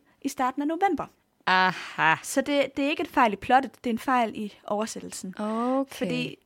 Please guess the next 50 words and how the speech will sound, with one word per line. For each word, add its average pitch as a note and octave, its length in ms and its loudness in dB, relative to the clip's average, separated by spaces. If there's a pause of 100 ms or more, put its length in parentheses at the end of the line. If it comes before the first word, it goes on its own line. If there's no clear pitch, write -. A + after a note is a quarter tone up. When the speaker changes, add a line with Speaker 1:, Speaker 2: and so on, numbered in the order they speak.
(300)
Speaker 1:
i B3+ 140 -4
England C4+ 520 0
fejrer B3 200 0
man A3+ 100 -2
noget, A#3 120 -4
der B3 60 -4
hedder A#3 200 -4 (140)
Guy A#3+ 320 -2
Fawkes - 640 -6
Night. G3+ 460 -4 (100)
Speaker 2:
Åh, C#4+ 340 0
ja. F#3+ 140 -2 (180)
Speaker 1:
Fordi C4 400 -4
man G#3+ 380 -2
den G3+ 240 -4
femtende B3+ 600 -2 (140)
i G#3 160 -10
ellevte, A#3 440 -6
seksten A#3+ 460 -4
hundrede A3+ 260 -6
og G3+ 60 -10
fem, - 240 -6 (540)
arresterede A3 540 -4
en G#3+ 100 -6
fyr, B3+ 180 -4
der G#3+ 60 -6
hed A3+ 260 -8
Guy G3+ 200 -6
Fawkes, - 540 -6 (320)
før B3 240 -2
han G#3+ 180 -6
ku-, - 140 -18 (160)
også G#3 180 -10
lidt G#3+ 100 -12
sjovt, G#3 140 -10
han F#3 100 -14
hedder E3+ 120 -14
Fawkes. - 460 -14 (460)
Speaker 2:
Åh, E4 60 -2 (140)
ja. G#3+ 220 0
Speaker 1:
Øhm, F#3+ 300 -8 (100)
men G#3+ 220 -2
før - 180 0
at G#3 140 2
han A3+ 120 -6
kunne A3+ 140 -4
nå A#3 140 0
at G#3 160 -4
få, G3+ 360 -6
øh, F#3+ 160 -6